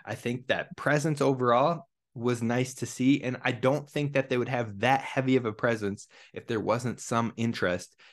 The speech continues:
whether that be in some of the guys that could be maybe undrafted free agent opportunities, or whether it be in their top pick and using it on a guy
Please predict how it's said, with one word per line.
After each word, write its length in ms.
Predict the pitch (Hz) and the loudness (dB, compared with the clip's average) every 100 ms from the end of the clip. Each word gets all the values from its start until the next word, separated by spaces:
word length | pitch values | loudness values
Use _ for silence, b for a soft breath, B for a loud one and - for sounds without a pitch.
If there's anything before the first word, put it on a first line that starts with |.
| B | B
whether 240 | 120 120 117 | -2 0 2
that 180 | 113 | 0
be 140 | 117 123 | 0 -2
in 420 | - 113 107 98 - _ _ _ _ | -2 -2 -2 -4 -8 _ _ _ _
some 160 | - 131 | 0 4
of 40 | |
the 80 | 127 | 4
guys 220 | 123 123 | 4 4
that 180 | 120 101 | 4 0
could 260 | - 147 127 | 0 0 2
be 140 | 131 | 2
maybe 280 | 131 123 127 | 2 0 -2
undrafted 600 | 120 123 120 123 139 120 | -2 -2 2 0 0 -8
free 220 | - 127 | -2 0
agent 280 | 123 127 123 | 2 0 -2
opportunities, 800 | 120 123 131 156 156 151 151 143 B B B | -2 -4 -4 -4 -2 0 0 -2 B B B
or 180 | 123 110 | -2 0
whether 320 | 107 120 131 | 0 2 2
it 160 | 104 | 2
be 380 | 117 131 107 104 - | 2 4 4 -2 -6
in 160 | 113 107 | -4 0
their 140 | 101 | 0
top 380 | 90 - 123 - | 0 2 2 2
pick 360 | 139 110 98 - | 0 0 0 -8
and 180 | 107 101 | -6 -6
using 360 | 104 117 113 101 | -4 -4 -2 -4
it 140 | 95 - | -4 -4
on 120 | 101 | -4
a 40 | |
guy 380 | 95 85 85 85 | -2 0 -2 -4